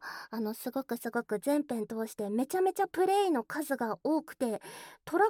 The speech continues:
クのね、数も見ていただくと分かる通り、えー、かなり多くなっているので、あの、サクッと使えるものからがっつり使えるものまで、いろいろ揃っておりますので、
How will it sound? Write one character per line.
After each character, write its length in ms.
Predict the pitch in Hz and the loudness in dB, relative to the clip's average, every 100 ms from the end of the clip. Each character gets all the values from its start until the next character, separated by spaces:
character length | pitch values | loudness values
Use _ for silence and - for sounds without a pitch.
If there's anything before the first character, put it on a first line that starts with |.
| - | 2
ク 100 | 349 | -2
の 140 | 294 233 | 0 0
ね、 140 | 254 | -2
数 320 | - 294 269 | -2 -4 0
も 140 | 247 233 | 0 2
見 140 | 262 | 0
て 160 | 320 277 | 0 0
い 60 | |
た 100 | 254 | 0
だ 140 | 240 226 | -2 -6
く 100 | - | -8
と 280 | 233 226 | -4 -4
分 80 | 226 | -4
か 120 | - 277 | -2 -2
る 120 | 247 | -2
通 200 | 254 240 | -4 -2
り、 200 | 220 208 - - - - - - | 0 -2 -6 -14 -16 -18 -20 -4
え 180 | 226 220 | -2 -2
ー、 60 | 214 | -4
か 160 | - | -2
な 140 | 392 330 | 0 2
り 160 | 240 - | 0 -2
多 160 | 269 285 | -2 -2
く 140 | - | 0
な 140 | 247 220 | -2 -2
っ 20 | |
て 140 | - | -2
い 80 | 220 | -2
る 100 | 214 | -2
の 160 | 214 214 | -2 -2
で、 260 | 240 226 - - - - - - | 0 -2 -4 -10 -12 -12 -14 -10
あ 100 | 220 | -4
の、 440 | 214 208 196 196 220 | 0 0 -2 -8 -12
サ 180 | - 294 | -8 -4
ク 120 | - | -2
ッ 20 | 294 | -2
と 180 | 240 | -4
使 260 | 233 - 269 | -6 -4 -2
え 40 | |
る 100 | 277 | 0
も 120 | 277 302 | 0 0
の 120 | 370 | 0
か 140 | 302 | -2
ら 180 | 208 - _ - | -4 -8 _ -4
が 100 | 240 | -4
っ 60 | 233 | -4
つ 120 | - 254 | 0 0
り 140 | 233 | 0
使 300 | - - 247 | -4 -6 -2
え 60 | 233 | 0
る 100 | 233 | 0
も 140 | 240 | 2
の 120 | 247 | 0
ま 140 | 240 220 | 0 0
で、 220 | 214 190 - - - _ _ | -2 -4 -10 -14 -16 _ _
い 100 | 233 | 2
ろ 120 | 240 | 4
い 40 | 233 | 2
ろ 100 | 240 | -2
揃 220 | - 277 | 0 2
っ 60 | 285 | 2
て 140 | 220 | 2
お 60 | 208 | 2
り 100 | 214 | 2
ま 140 | 220 | 0
す 100 | 269 | 0
の 160 | 220 202 | -2 0
で、 220 | 214 | -2